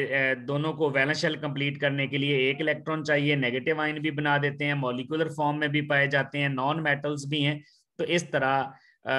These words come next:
आप इनके पॉइंट बना के लिख देंगे, अ, चार। नेक्स्ट है hydration energies of the group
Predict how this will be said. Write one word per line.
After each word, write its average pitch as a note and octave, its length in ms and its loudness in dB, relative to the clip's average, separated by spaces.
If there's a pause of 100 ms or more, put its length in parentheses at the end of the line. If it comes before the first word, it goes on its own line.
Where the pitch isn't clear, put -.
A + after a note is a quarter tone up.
(180)
आप C3+ 380 2
इनके C3 460 -2
पॉइंट C#3 420 2
बना B2+ 260 0
के A#2 160 -2
लिख A2+ 220 -2
देंगे, B2+ 440 0 (1200)
अ, B2 400 2 (180)
चार। A#2 300 0 (1500)
नेक्स्ट G3 340 2
है G3 200 8
hydration E3 580 2
energies F3 380 0
of F3 80 4
the D#3 160 0
group D3+ 200 0